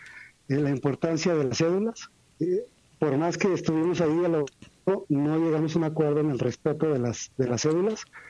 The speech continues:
solo, eh, en las que están en el Ayuntamiento de Guadalajara,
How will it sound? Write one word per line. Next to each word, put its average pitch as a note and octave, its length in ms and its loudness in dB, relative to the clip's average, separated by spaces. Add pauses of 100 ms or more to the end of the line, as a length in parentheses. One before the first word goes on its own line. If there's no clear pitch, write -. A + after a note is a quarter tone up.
(380)
solo, A#3 600 2
eh, D3 280 2
en C#3+ 80 0
las D3 120 0
que - 120 0
están E3+ 380 0
en D3 260 2
el B2+ 480 0
Ayuntamiento C#3+ 560 0
de F#3+ 40 2
Guadalajara, F3 500 0